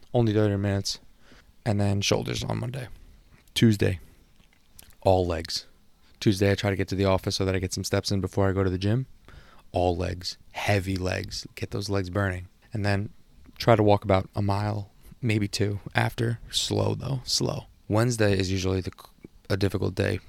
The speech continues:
but it, Wednesday is chest. Front chest, all chest.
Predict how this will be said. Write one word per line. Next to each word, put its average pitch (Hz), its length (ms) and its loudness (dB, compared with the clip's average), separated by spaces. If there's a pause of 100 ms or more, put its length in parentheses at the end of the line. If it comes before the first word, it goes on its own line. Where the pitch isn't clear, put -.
but 98 120 -2
it, 98 160 -6
Wednesday 101 420 2
is 95 80 0
chest. - 500 -6 (300)
Front 104 280 2
chest, - 440 0 (240)
all 98 200 2
chest. - 480 0